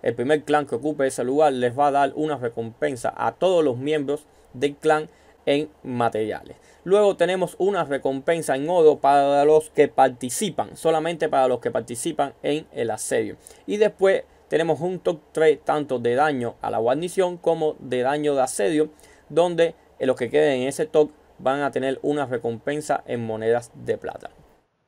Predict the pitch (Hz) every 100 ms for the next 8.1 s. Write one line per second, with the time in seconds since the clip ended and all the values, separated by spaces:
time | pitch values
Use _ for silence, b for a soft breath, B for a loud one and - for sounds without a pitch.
0 | _ 165 185 180 156 190 175 156 143 190
1 | 180 - 143 175 165 139 147 165 139 127
2 | 127 120 117 147 156 131 117 - 107 -
3 | b b - 156 196 156 151 139 135 147
4 | 170 147 131 135 143 151 233 226 - b
5 | b 185 185 165 170 175 - 139 135 127
6 | 135 147 131 120 117 104 101 - 113 170
7 | 165 156 160 233 214 180 151 - 170 175
8 | 160